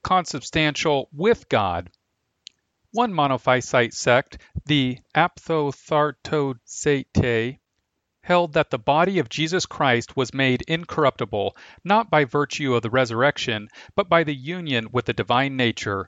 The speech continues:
i e, by the communication of the properties of the divine nature to the human nature. In the modern era, Monophysite thinking has been in evidence in Henry Ward Beecher's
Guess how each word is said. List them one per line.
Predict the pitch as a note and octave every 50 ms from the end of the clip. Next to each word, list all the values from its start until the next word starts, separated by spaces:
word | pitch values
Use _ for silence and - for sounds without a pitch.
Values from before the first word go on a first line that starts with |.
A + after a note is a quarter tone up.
| _ - -
i | C#3+ D#3
e, | D3 C#3+ D3+ D#3 D3+ C#3+
by | - _ - C#3+ C#3+
the | B2+ C3 -
communication | - D3 D3+ F3+ G#3 G3 - - F3 D#3+ C#3+ - - C3
of | A#2+ G#2+
the | A2
properties | - - - D#3 D3+ - C#3+ A#2+ B2 A2+ A2 -
of | - C3+ A#2+
the | A2+ B2
divine | - C#3 - C3+ C3 D3 D#3+ D#3
nature | D3 C#3 B2+ A#2 - - A#2 A2+ A2+ - - - - - -
to | - G3+
the | E3 F3
human | - - F#3+ F#3+ F3 D#3+ B2+
nature. | A2+ A2 G#2 - - - G#2 F#2+ F2+ - _ _ _ _ - _
In | - D#3
the | C#3+ B2+
modern | C#3+ F#3+ A#3+ G#3+ D#3+ B2+ B2 -
era, | C3+ A#2 A2 A2 G#2+ A2 A2+ - - _ _
Monophysite | C#3 D#3+ F#3+ G3 - - D3 C#3 C#3+ C3 - - C#3 B2+ A#2 - -
thinking | - D3+ C#3 - C3 B2 A2+ A2+
has | - - - F#3+ F#3+ E3+ -
been | - - C#3 C3 B2+ B2 B2 B2 _ _ -
in | D#3 C3+ A#2+ A#2+ - -
evidence | E3+ F#3 E3 D3 B2+ A#2+ A2+ A#2 -
in | - D#3 C3+ B2 A2+
Henry | G2 - E3+ F#3+ G3 G3 F#3+ F3+
Ward | D3 B2+ C#3+ D3+ D3 C#3+ B2 -
Beecher's | C#3 C3 - - - A#2 A2+ A2+ -